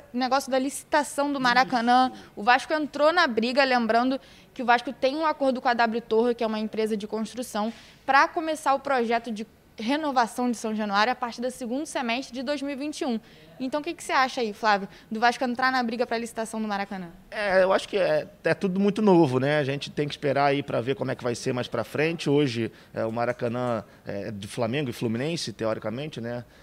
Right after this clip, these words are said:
Speaker 2: É, então, acho que se houvesse, talvez, uma união entre os três clubes, pudesse até ser melhor na questão de gerir o estádio. É, o que não pode é o Maracanã ficar largado, isso que é o grande problema.
Speaker 1: O Mara-, o Maracanã é um palco do cenário mundial, né, Flávio?
Speaker 2: Exatamente.
Speaker 1: E o,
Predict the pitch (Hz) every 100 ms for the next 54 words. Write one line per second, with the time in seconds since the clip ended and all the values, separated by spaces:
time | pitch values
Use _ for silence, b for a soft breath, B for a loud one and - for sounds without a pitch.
0 | B - 107 110 - 123 139 147 - 160
1 | - - - 160 147 139 156 156 123 139
2 | 123 131 143 127 127 123 117 123 135 120
3 | 113 - 123 - - 143 - 156 139 143
4 | 135 135 156 175 165 156 135 143 120 113
5 | - 117 - 120 110 120 113 123 123 -
6 | 113 110 - B B B - 110 - 127
7 | - 160 170 156 147 156 165 165 160 170
8 | 156 - 151 151 139 127 131 143 160 -
9 | 127 - - 127 120 117 127 110 123 104
10 | 117 143 160 269 294 294 262 262 277 277
11 | 226 240 254 226 226 254 220 - 220 233
12 | 240 254 269 277 190 185 190 190 202 180
13 | 180 180 175 151 147 139 - 247